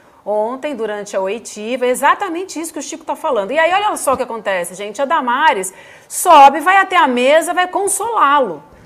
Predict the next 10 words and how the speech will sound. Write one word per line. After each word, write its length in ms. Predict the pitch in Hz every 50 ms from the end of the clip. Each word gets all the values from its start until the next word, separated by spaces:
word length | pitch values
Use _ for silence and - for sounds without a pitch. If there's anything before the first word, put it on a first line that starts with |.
| - - - _
Vai 160 | - 240 254
consolar 480 | 254 - 302 330 320 - 359 311 311 349
o 60 | 349
pobre 560 | 349 - 320 311 320 349 392 415 403 392 370
golpista 720 | 269 294 285 262 269 - 240 240 247 269 302 285 294 320 302
que 140 | 311 294
financiou 720 | - - 277 277 285 277 269 - - 247 220 220 233 240 233
dezesseis 760 | - 269 359 392 392 392 381 339 311 - - 269 262 254 254
caminhões, 640 | - 240 226 226 214 208 220 220 220 214 180 180
ele 420 | 208 208 208 208 202 196 202 202